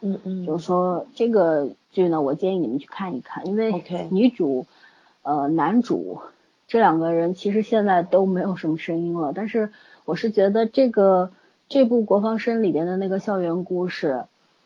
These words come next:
Speaker 2: 真的也是挺干净的。就是说
Speaker 1: 咱们国产剧是吧？
Speaker 2: 对，国产的，
Speaker 1: 嗯。
Speaker 2: 很难得。
Speaker 1: <clears throat>
Speaker 2: 嗯，这是我，他差不多近五年看过最好看的这个中国校园剧啊，
Speaker 1: 嗯。
Speaker 2: 就是讲一群孩子，嗯，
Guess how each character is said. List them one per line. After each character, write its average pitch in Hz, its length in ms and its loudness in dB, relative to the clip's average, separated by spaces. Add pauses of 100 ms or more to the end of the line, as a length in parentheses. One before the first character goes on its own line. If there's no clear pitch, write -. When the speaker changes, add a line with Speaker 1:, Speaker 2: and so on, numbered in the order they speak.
(180)
Speaker 2:
真 254 180 4
的 254 80 6
也 156 160 2
是 185 180 -2
挺 135 240 -8
干 147 240 -2
净 165 240 -2
的。 - 120 -12 (460)
就 202 120 -6
是 202 60 -2
说 160 80 4
Speaker 1:
咱 - 20 4
们 208 160 2
国 165 140 8
产 - 240 0
剧 - 240 0
是 - 200 4
吧？ 135 100 4
Speaker 2:
对， 127 60 -2
国 175 140 0
产 160 300 -2
的， 131 100 -6
Speaker 1:
嗯。 131 160 -12
Speaker 2:
很 - 160 -4
难 254 220 6
得。 214 420 4
Speaker 1:
<clears throat> 196 480 -2
Speaker 2:
嗯， 160 260 -4
这 226 120 -4
是 254 100 0
我， 131 340 4 (220)
他 202 200 2
差 - 180 -2
不 202 60 2
多 214 100 4
近 226 200 2
五 165 180 4
年 147 280 0
看 185 260 -4
过 151 360 -2
最 208 160 -4
好 196 160 -6
看 156 260 -6
的 120 160 -8
这 139 120 -12
个 131 220 -8 (360)
中 240 240 4
国 156 400 0
校 156 160 -4
园 127 240 -8
剧 127 120 -10
啊， - 220 -12
Speaker 1:
嗯。 - 80 -20 (300)
Speaker 2:
就 208 100 -2
是 214 80 2
讲 175 280 0
一 185 40 -4
群 185 180 -4
孩 165 240 -4
子， 175 260 -2 (600)
嗯， 156 160 -6